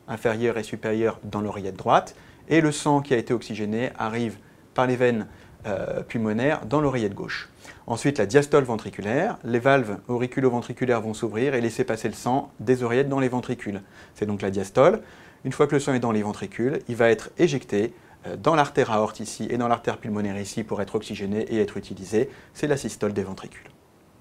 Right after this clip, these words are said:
Je vous propose de voir, euh, grâce à un examen complémentaire qu'on appelle l'échographie cardiaque, qu'on redétaillera un petit peu plus tard dans les conférences de cardiologie, euh, la façon d'analyser assez simplement la systole et la diastole en pratique quotidienne.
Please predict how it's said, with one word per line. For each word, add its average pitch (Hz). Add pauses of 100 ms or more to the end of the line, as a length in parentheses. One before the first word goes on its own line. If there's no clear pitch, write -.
(280)
Je -
vous 113
propose 131
de 135
voir, 135
euh, 107
grâce 123
à 120
un 107
examen 113
complémentaire 113
qu'on 107
appelle 98
l'échographie 113
cardiaque, 107 (260)
qu'on 110
redétaillera 107
un 110
petit 107
peu 110
plus 110
tard 113
dans 101
les 98
conférences 104
de 107
cardiologie, 104 (340)
euh, 101
la 113
façon 131
d'analyser 120
assez -
simplement 123
la 120
systole 127
et 120
la 110
diastole 113
en 113
pratique -
quotidienne. 98